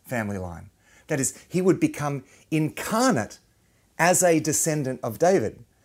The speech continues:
And this, of course, is Jesus Christ, the s-, who is called the Son of David. And this is where we arrive at the ultimate trunk, the final, that,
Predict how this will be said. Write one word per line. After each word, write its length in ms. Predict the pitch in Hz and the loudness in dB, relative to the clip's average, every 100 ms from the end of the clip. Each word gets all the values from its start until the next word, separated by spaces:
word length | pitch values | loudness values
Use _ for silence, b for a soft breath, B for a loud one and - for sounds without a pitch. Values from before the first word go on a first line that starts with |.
| b b | b b
And 160 | 131 | -2
this, 140 | 151 - | 0 0
of 80 | 127 | -2
course, 260 | 123 120 | -4 -2
is 100 | 143 | -4
Jesus 420 | - 113 98 101 | -4 -4 -4 -4
Christ, 460 | - 156 135 98 - | -4 -2 -2 -2 -4
the 60 | 107 | 0
s-, 400 | - - - - | 2 0 -2 -6
who 100 | 170 | -4
is 100 | 151 | -2
called 360 | - 123 113 - b b - | -4 -6 -6 -8 b b -4
the 100 | 135 | 2
Son 380 | - - 190 | 4 4 4
of 140 | 196 127 | 2 0
David. 400 | 110 92 - - _ b b b b b b b | -4 -6 -10 -20 _ b b b b b b b
And 120 | 131 | 0
this 100 | 175 | 2
is 80 | 170 | 2
where 180 | 156 156 | 4 2
we 280 | 139 139 - B B | 2 -2 -6 B B
arrive 400 | 139 127 139 143 | 0 2 2 2
at 160 | 139 - | 0 -4
the 220 | 127 120 B B - | -4 -4 B B 4
ultimate 600 | 196 240 - 190 170 - | 6 6 4 2 0 -2
trunk, 440 | - 160 117 - | -2 -2 -4 -6
the 80 | 123 | -6
final, 440 | - 160 165 160 | -4 -2 0 0
that, 200 | 143 139 | 0 -2